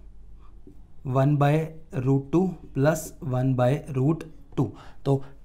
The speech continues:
टू by root टू हो गया, टू से फ़ोर कैंसिल हो जाएगा, बचेगा क्या, mu naught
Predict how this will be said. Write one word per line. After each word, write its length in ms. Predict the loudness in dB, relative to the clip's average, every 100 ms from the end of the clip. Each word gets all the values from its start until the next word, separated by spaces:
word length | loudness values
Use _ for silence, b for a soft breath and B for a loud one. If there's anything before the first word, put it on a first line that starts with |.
| -18 -6 2
टू 140 | 6
by 220 | 8 8
root 240 | 6 4 4
टू 80 |
हो 140 | 4 6
गया, 300 | 8 6 2 B B -10 2
टू 140 | 4
से 160 | 6 4
फ़ोर 240 | 6 4
कैंसिल 340 | 4 2 4 4
हो 100 | 4
जाएगा, 300 | 6 6 4
बचेगा 480 | 2 -2 0 2
क्या, 240 | 2 0 -2 B B B 4
mu 340 | 6 8 6
naught 320 | 6 6 6